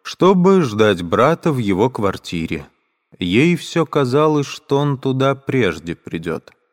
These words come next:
Оставшись одна, Соня тотчас же стала мучиться от страха при мысли, что, может быть, действительно он покончит самоубийством.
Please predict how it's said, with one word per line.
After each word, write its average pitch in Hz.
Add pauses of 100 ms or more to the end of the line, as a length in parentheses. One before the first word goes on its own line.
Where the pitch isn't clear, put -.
(1040)
Оставшись 165
одна, 101
Соня 156
тотчас 170
же 151
стала 135
мучиться 131
от 117
страха 131
при -
мысли, 131
что, 123
может 123
быть, 120
действительно 139
он 135
покончит 127
самоубийством. 123